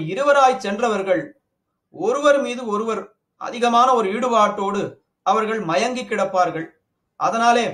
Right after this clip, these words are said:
எதிரே ஆபத்து வந்தாலும் அவர்களுக்கு அது தெரியாது. ஆக அவர்கள் இருவரும் ஈடுபாட்டு கொண்டிருக்கும் பொழுது எந்த சமயத்திலே எந்த இடத்திலிருந்து என்ன ஆபத்து வரும் என்று தெரியாமல் அவர்கள் ஆபத்திலே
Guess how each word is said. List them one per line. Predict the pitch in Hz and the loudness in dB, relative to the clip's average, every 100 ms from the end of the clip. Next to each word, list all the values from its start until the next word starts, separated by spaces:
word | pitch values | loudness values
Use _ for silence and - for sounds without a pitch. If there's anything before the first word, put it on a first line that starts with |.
| - _ _ _ | -10 _ _ _
எதிரே | 160 196 262 240 190 | -6 0 4 6 6
ஆபத்து | 240 254 247 214 | 6 4 2 -2
வந்தாலும் | 202 214 220 254 254 _ _ _ - | 0 2 2 2 -4 _ _ _ -4
அவர்களுக்கு | 214 226 214 202 226 208 - - | -2 -2 -4 -6 -4 -4 -4 -10
அது | - 196 185 | -6 -6 -6
தெரியாது. | 175 196 190 180 170 - _ _ _ _ _ | -6 0 2 2 -2 -12 _ _ _ _ _
ஆக | 202 226 226 170 - _ _ _ _ _ _ | 0 2 0 -2 -6 _ _ _ _ _ _
அவர்கள் | 120 196 214 214 202 | -4 -2 -2 -2 -4
இருவரும் | 208 262 269 277 277 _ _ _ 165 | 0 4 4 2 -4 _ _ _ -8
ஈடுபாட்டு | 208 247 240 233 233 | -6 0 0 0 -6
கொண்டிருக்கும் | 226 214 202 208 214 | -4 -2 -2 -2 -4
பொழுது | 180 160 143 180 190 - _ _ _ _ | -4 -6 -4 -4 -4 -8 _ _ _ _
எந்த | 160 220 269 | -10 2 2
சமயத்திலே | 220 226 233 220 220 240 | 4 0 -2 -4 -2 0
எந்த | 202 214 240 | 0 2 2
இடத்திலிருந்து | 214 226 226 208 208 214 247 - - _ _ 131 | 4 2 -2 -4 -4 -4 -4 -6 -14 _ _ -4
என்ன | 180 247 247 | -2 2 4
ஆபத்து | 220 226 240 233 | 4 4 0 0
வரும் | 214 208 247 | 0 0 -2
என்று | 226 214 | -4 -6
தெரியாமல் | 180 180 233 240 262 311 - _ _ 175 | -4 -2 2 4 4 0 -8 _ _ 0
அவர்கள் | 208 220 233 254 185 | 2 0 0 2 4
ஆபத்திலே | 214 226 202 - | 4 2 -4 -6